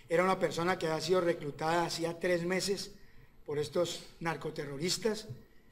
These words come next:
Eh, afortunadamente, por la acción de las tropas, logramos que esta persona se desprenda del grupo y se entregue a las tropas que estaban cercanos al sitio en la vereda El Diamante del municipio de Macarena.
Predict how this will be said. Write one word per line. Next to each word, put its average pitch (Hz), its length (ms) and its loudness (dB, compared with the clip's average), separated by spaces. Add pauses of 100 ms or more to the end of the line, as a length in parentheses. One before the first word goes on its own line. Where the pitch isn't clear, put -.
(200)
Eh, 147 220 -4
afortunadamente, 165 840 2
por 165 160 0
la 151 80 -2
acción 170 240 0
de 185 80 2
las 170 160 2
tropas, 165 480 2 (460)
logramos 156 760 4
que - 80 -8
esta 170 240 -2
persona 165 600 -2 (360)
se 165 180 4
desprenda 196 600 4
del 180 120 6
grupo 180 440 4 (440)
y 226 120 4
se 202 120 8
entregue 180 340 4
a 180 40 8
las 156 160 2
tropas 165 340 0
que - 80 -8
estaban 160 300 -2
cercanos 160 680 -4 (360)
al 151 160 -4
sitio 170 560 0 (400)
en 156 120 -6
la 151 120 -4
vereda 160 580 4
El 160 140 2
Diamante 175 720 0 (440)
del 175 160 6
municipio 156 440 -2
de 165 40 4
Macarena. 135 460 -8